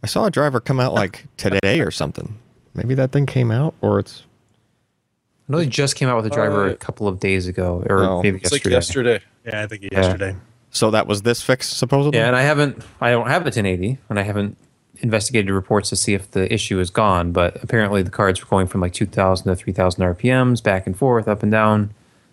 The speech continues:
Speaker 2: and this will smooth that out.
Speaker 1: Oh, so it was just a, like, a bistable issue.
Speaker 2: Yeah, I, my, my guess is,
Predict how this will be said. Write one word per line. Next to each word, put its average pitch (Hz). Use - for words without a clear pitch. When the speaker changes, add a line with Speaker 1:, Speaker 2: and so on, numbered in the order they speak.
Speaker 2:
and 98
this -
will 95
smooth 95
that 92
out. -
Speaker 1:
Oh, 87
so 110
it 85
was 98
just -
a, 90
like, 92
a 92
bistable 90
issue. 92
Speaker 2:
Yeah, 98
I, 139
my, 147
my 139
guess 131
is, 120